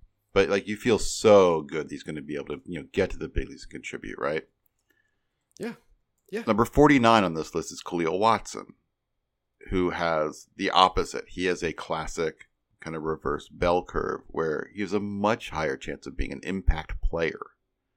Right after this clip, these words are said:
Speaker 1: than Nick Yorke, but also a much higher chance of busting. This is a, a huge tools guy. I think there's a lot to be encouraged by what we saw in a very brief pro debut, as long as some comfort among scouts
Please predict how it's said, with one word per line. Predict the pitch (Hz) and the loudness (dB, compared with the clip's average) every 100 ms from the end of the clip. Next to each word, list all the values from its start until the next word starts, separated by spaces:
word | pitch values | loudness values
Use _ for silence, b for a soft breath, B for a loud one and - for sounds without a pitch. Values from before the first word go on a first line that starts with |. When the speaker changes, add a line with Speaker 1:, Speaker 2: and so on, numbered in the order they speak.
| _ - | _ -8
Speaker 1:
than | 87 | -6
Nick | 71 - - | -6 -10 -10
Yorke, | - - | -8 -2
but | 82 | -2
also | - 87 | 0 -4
a | 80 | -4
much | 67 - | -6 -8
higher | 71 73 | -6 -4
chance | - 65 67 | -6 -12 -10
of | 80 - | -10 -4
busting. | 101 - - | -4 -4 -10
This | 71 - | -12 -10
is | 82 | -4
a, | 78 65 - | -2 -2 -6
a | |
huge | - - 113 113 - | -10 -8 -2 -2 0
tools | - 87 78 | 0 0 -2
guy. | - 73 69 | -4 -4 -4
I | 64 _ - - - - | -8 _ -20 -20 -20 0
think | 127 | 4
there's | 123 95 | 4 6
a | |
lot | 98 - | 6 6
to | |
be | 85 | -2
encouraged | 82 - - 92 101 127 - | -4 -10 -2 2 2 2 2
by | 123 123 | 4 4
what | 127 | 2
we | 120 | -2
saw | 113 113 110 | 0 2 2
in | 95 98 | -2 -2
a | |
very | 90 104 | 0 0
brief | 101 107 95 - | 2 -2 -2 0
pro | 101 | 2
debut, | 95 87 98 101 - _ b b - | 2 0 -4 -4 -8 _ b b -8
as | 95 | -2
long | 101 101 | 0 0
as | 101 | 0
some | - 120 | 0 0
comfort | - 90 - 82 | 0 -2 0 -2
among | 80 78 | -2 -8
scouts | - 76 73 | -8 -6 -8